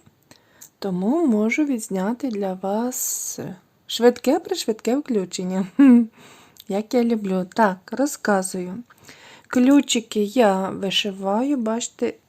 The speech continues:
пришила стразовий ланцюжок. Там потрібно ще кінчики доробити. Ось тут о, самі краєчки. Тут відрізаний, тут різні шматочки. Я ще монониткою закріплюю за ось ці,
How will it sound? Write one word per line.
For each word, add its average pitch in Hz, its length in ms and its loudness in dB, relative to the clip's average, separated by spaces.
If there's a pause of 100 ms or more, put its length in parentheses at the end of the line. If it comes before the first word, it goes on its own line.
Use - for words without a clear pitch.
(520)
пришила 208 600 -4 (240)
стразовий 196 600 -6
ланцюжок. 220 920 -2 (600)
Там 220 260 2
потрібно 220 560 -2
ще 214 240 -2
кінчики 262 840 -2
доробити. 202 600 -4 (140)
Ось 208 360 2
тут - 340 -8
о, 190 260 0 (220)
самі 196 420 -4
краєчки. 196 920 -4 (1200)
Тут 220 220 -4
відрізаний, 196 680 2
тут - 240 -14
різні 202 340 2
шматочки. 208 680 -4
Я 214 380 0
ще - 320 -2
монониткою 214 840 2
закріплюю 240 800 -2
за 214 180 0
ось - 360 -4
ці, 240 300 0